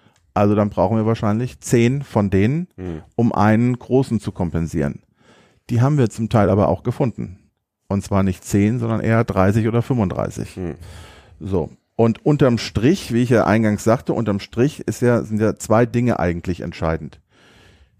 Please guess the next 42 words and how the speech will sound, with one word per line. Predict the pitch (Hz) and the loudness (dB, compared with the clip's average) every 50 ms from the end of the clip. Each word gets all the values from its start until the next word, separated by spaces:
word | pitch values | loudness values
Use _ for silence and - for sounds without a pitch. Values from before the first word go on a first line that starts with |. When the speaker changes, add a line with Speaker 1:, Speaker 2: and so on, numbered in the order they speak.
| - | -2
Speaker 1:
Die | 117 110 | 0 0
Summe, | 104 98 131 147 170 175 165 | 2 2 2 4 4 2 4
die | 135 123 | 2 2
unterm | 104 123 113 120 110 | 2 2 2 2 0
Strich | 101 - - 127 127 - | 0 -2 -2 -2 -2 -2
steht, | - - 156 165 160 - - | 0 2 2 2 2 -2 -4
die | 120 107 | -4 0
wir | 110 117 | 0 2
bereitstellen | 107 104 95 104 110 123 - - 131 131 131 123 | 2 4 2 2 2 0 0 0 0 0 0 0
können | - 139 143 151 156 151 147 | 0 0 0 0 -2 -4 -6
an | - - | -8 -8
unsere | 87 110 110 113 110 | -8 -6 -6 -6 -6
Kollegen, | - - 104 101 107 120 131 143 160 170 170 170 - | -4 -2 -2 0 0 0 0 -2 -4 -8 -8 -12 -14
äh, | - - - 127 127 127 135 135 117 | -14 -10 -8 -6 -6 -4 -4 -6 -6
sozusagen. | 104 123 127 - 131 127 139 139 143 151 147 160 - _ - - - - - _ _ - | -8 -12 -12 -12 -8 -4 -2 0 0 -2 -2 -6 -10 _ -20 -20 -20 -20 -20 _ _ -6
Und | - 123 113 | -4 -4 -4
zum | - 113 104 - | -2 -4 -4 0
anderen | - 110 113 127 135 135 139 147 151 156 156 151 _ _ _ _ _ _ | 0 2 2 2 4 4 4 4 2 0 -2 -6 _ _ _ _ _ _
sind | - 107 123 131 117 - | -4 0 0 0 0 -2
diese | 131 117 107 113 | -4 -2 -2 -2
Partner, | - - - 120 120 139 - 143 143 | -2 0 0 2 2 2 0 -2 -4
die | 123 117 110 | -2 0 0
wir | 113 - | 0 0
an | - 101 92 | 0 -2 -4
Bord | - 101 101 117 131 - - | -2 -2 -2 -2 -2 -2 -2
haben, | 143 143 151 151 160 170 170 _ _ - - - _ _ _ _ _ _ _ _ | -2 0 0 0 -2 -6 -8 _ _ -20 -20 -20 _ _ _ _ _ _ _ _
in | - 120 123 | -2 -2 0
Übereinstimmung | - 123 117 - - 110 123 135 135 - - 160 156 151 147 | 2 2 2 2 2 2 2 2 0 0 -2 0 0 2 0
mit | 131 113 - | -2 -2 -2
unserem | 113 123 107 113 107 107 | -2 0 2 2 2 4
Leitbild | 101 98 95 117 - - _ - 175 175 170 170 - | 4 4 4 4 2 0 _ 2 2 2 2 0 -4
und | - - 123 123 | -8 -6 -4 -2
mit | 120 117 - - 120 | -2 -4 -4 -2 0
dem, | 123 135 147 147 131 | 2 2 2 0 0
wie | 135 123 | 0 0
wir | 127 | 0
den | 117 123 113 | 0 0 0
ersten | 85 117 120 - - 135 | 0 0 -2 -2 -4 -4
F | - 113 120 | -4 -4 -4
C | - - 139 | -4 -4 -4
Nürnberg | 135 135 135 127 110 101 90 78 82 | -2 -2 -2 0 0 0 0 -2 -2
sehen. | 78 78 76 78 78 - | -4 -4 -4 -4 -6 -8